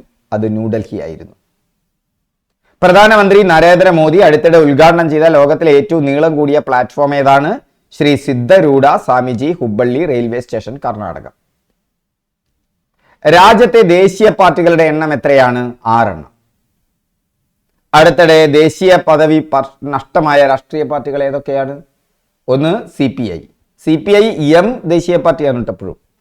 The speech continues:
മറ്റൊന്ന് എൻ സി പി, മറ്റൊന്ന് തൃണമൂൽ കോൺഗ്രസ്. ദേശീയ പാർട്ടി പദവി നേടാൻ ഒരു പാർട്ടി നിറവേറ്റേണ്ട യോഗ്യതകൾ എന്തൊക്കെയാണ്? ലോക്സഭാ തെരഞ്ഞെടുപ്പിലോ നിയമസഭാ തെരഞ്ഞെടുപ്പുകളിലോ നാലോ അതിലധികമോ സംസ്ഥാനങ്ങളിൽ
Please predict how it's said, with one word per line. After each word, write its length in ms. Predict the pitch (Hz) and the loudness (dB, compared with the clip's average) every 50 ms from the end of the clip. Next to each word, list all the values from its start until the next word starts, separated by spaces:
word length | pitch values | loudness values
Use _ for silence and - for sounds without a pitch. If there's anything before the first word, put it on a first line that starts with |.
| _ _ _ _ _ _ _ - | _ _ _ _ _ _ _ -4
മറ്റൊന്ന് 380 | 143 147 131 175 165 160 175 | -2 -2 0 0 0 0 0
എൻ 180 | 180 160 143 139 | -2 -2 -4 -4
സി 200 | - - 156 139 107 - | -4 -4 -4 -4 -4 -4
പി, 240 | 135 139 160 196 _ _ - | -8 -8 -8 -10 _ _ -10
മറ്റൊന്ന് 420 | 135 135 131 - 147 127 123 123 117 - - | -8 -6 -6 -4 -4 -6 -6 -6 -8 -6 -6
തൃണമൂൽ 380 | 120 120 123 123 127 127 123 | -6 -4 -4 -4 -4 -4 -6
കോൺഗ്രസ്. 500 | 113 - 104 95 92 85 87 85 - _ _ _ _ _ _ _ _ _ _ _ _ _ _ _ _ _ _ _ _ _ _ _ _ _ _ _ - 147 | -6 -8 -10 -12 -12 -14 -16 -18 -20 _ _ _ _ _ _ _ _ _ _ _ _ _ _ _ _ _ _ _ _ _ _ _ _ _ _ _ -2 0
ദേശീയ 380 | 165 185 190 190 202 214 208 | 2 2 2 2 4 4 4
പാർട്ടി 380 | 190 165 185 175 175 - 185 185 | 4 4 4 2 2 2 0 -2
പദവി 380 | 165 - 175 156 147 170 165 | 0 2 2 2 2 4 2
നേടാൻ 600 | 170 156 156 151 151 147 151 156 160 151 156 202 208 _ _ - | 2 2 0 0 2 2 0 0 -2 -8 -12 -18 -20 _ _ -2
ഒരു 240 | 147 151 160 151 147 - | 0 0 0 0 0 2
പാർട്ടി 360 | 156 156 165 156 - - 190 | 2 4 4 2 2 0 -2
നിറവേറ്റേണ്ട 540 | 175 151 151 156 151 151 156 151 147 151 143 | -2 0 0 0 0 0 0 -2 -2 -2 -2
യോഗ്യതകൾ 540 | 143 139 139 139 139 143 143 151 143 143 139 | 0 0 2 0 0 0 -2 0 0 0 -2
എന്തൊക്കെയാണ്? 600 | 135 131 143 123 143 139 135 135 131 131 135 135 - _ _ _ _ _ _ _ - | -2 -4 -6 -4 -2 -2 -2 -2 -2 -4 -8 -16 -20 _ _ _ _ _ _ _ 0
ലോക്സഭാ 540 | 123 135 147 151 147 - 165 143 143 143 143 | 2 4 4 2 2 0 0 2 4 2 2
തെരഞ്ഞെടുപ്പിലോ 680 | 127 135 131 131 123 131 131 123 - 135 131 135 135 | 2 0 -4 -4 -4 -4 -4 -4 -2 0 0 2 2
നിയമസഭാ 560 | 135 131 135 143 147 156 143 - 139 143 143 | 0 0 -2 -2 -2 -4 -4 -2 -2 -2 -2
തെരഞ്ഞെടുപ്പുകളിലോ 1080 | 139 - 135 123 120 127 123 123 117 - 127 123 123 123 123 123 120 127 139 160 160 _ _ _ _ _ - | -2 -2 -4 -6 -4 -4 -6 -6 -6 -4 -4 -2 -2 -2 -2 -2 -2 -2 -4 -4 -8 _ _ _ _ _ -4
നാലോ 400 | 131 139 147 156 165 180 190 208 | 0 2 2 4 4 4 4 4
അതിലധികമോ 880 | 202 175 143 147 156 156 151 143 151 151 151 131 139 143 147 143 147 160 | 4 4 4 4 2 2 2 2 2 0 -2 -2 -2 -2 -2 -2 -4 -6
സംസ്ഥാനങ്ങളിൽ 760 | 156 - 139 131 - - 135 135 131 131 127 127 131 143 156 | -6 -8 -8 -10 -6 -6 -4 -4 -4 -4 -6 -4 -4 -4 -6